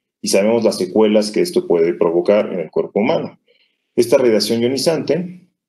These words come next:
si no tenemos un, un, si tenemos una exposición prolongada y no tenemos una adecuada protección, esto puede provocar a largo plazo cáncer.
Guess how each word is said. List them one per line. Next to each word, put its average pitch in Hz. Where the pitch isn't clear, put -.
si -
no 117
tenemos 123
un, 113
un, 117
si 107
tenemos 123
una 127
exposición 180
prolongada 92
y 101
no 104
tenemos 104
una 104
adecuada 101
protección, -
esto 107
puede 101
provocar 92
a 90
largo 87
plazo 98
cáncer. -